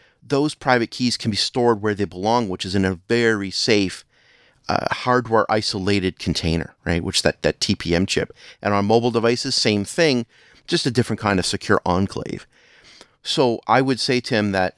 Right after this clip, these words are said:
you know, d-, d-, s-, digital sig-, digital signatures have really, they've been around a long time, but the supporting automation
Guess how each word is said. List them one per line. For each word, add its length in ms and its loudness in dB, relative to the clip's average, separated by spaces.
you 100 0
know, 140 0
d-, 120 -18
d-, 60 -20
s-, 320 0
digital 340 2
sig-, 420 0
digital 260 0
signatures 600 -2
have 220 0
really, 480 -2
they've 200 0
been 140 2
around 300 4
a 40 0
long 240 0
time, 540 -2
but 280 2
the 180 0
supporting 800 0
automation 840 0